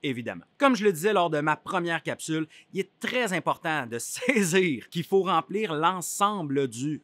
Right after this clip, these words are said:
document. Donc oui, la section qui concerne un peu plus les arbitres, mais aussi celle de l'entraîneur, et ce, pour tout le monde. Donc, c'est possible que dans la capsule ici, on ait des gens à l'écoute qui ont seulement le rôle de l'arbitre, mais qui ont besoin d'aide, particulièrement pour la section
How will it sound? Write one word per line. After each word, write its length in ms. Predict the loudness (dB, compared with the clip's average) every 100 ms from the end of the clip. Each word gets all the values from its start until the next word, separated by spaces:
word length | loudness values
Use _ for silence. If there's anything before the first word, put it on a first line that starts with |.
| _
document. 720 | -20 -2 0 0 -2 -2 -2
Donc 180 | -4 -8 -6
oui, 160 | -2
la 140 | 0 0
section 360 | -2 -4 -6
qui 120 | -6 -8
concerne 360 | -8 -4 -4
un 80 | -4
peu 120 | -6
plus 240 | -6 -6 -6
les 200 | -6 -4
arbitres, 360 | -4 -6 -6
mais 180 | -6 -6
aussi 280 | -8 -8 -8
celle 220 | -4 -4
de 80 | -4
l'entraîneur, 560 | -6 -6 -6 -4 -4 -4
et 80 | -8
ce, 240 | -4 -4 -6 -20 _
pour 300 | 0 0 -2 _ _ _ _
tout 140 | 2
le 60 | 4
monde. 240 | 2 0
Donc, 160 | -2 -4
c'est 100 | -4
possible 360 | -2 -4 -6
que 80 | -6
dans 180 | -2 0
la 100 | 0
capsule 400 | -2 -6 -2 -4
ici, 260 | -2 -6 -4
on 120 | -4
ait 100 | -4
des 240 | -4 -6
gens 220 | -4 -4 -2
à 80 |
l'écoute 360 | -4 -4 -6 -6 _ -20 _ -6
qui 100 | -4
ont 120 | -4
seulement 360 | -2 -2 0 0
le 120 | 0
rôle 240 | 0 0
de 80 | 0
l'arbitre, 440 | 0 0 0 -4 -2
mais 100 | -6
qui 100 | -4
ont 140 | -6
besoin 560 | -8 0 0 2 -4 0
d'aide, 320 | 0 0 -4 -14 -12 0
particulièrement 640 | 0 0 -4 -2 0 0
pour 140 | -2 -8
la 80 |
section 440 | -6 -10 -4 -4